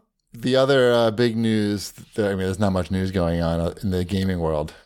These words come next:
There's, there's some other news going on, but not much in the gaming world. Uh, Nintendo bought Next Level Games,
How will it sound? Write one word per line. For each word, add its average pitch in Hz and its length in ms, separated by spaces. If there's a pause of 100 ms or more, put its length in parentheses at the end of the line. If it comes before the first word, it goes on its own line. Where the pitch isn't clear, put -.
(140)
There's, - 260
there's 135 140
some 127 120
other 123 200
news 87 180
going 82 300
on, 78 160
but 85 140
not 107 140
much 107 160
in 95 80
the 82 80
gaming 85 280
world. 78 280 (640)
Uh, 113 500
Nintendo 131 500
bought 117 540
Next 123 260
Level 117 200
Games, 120 560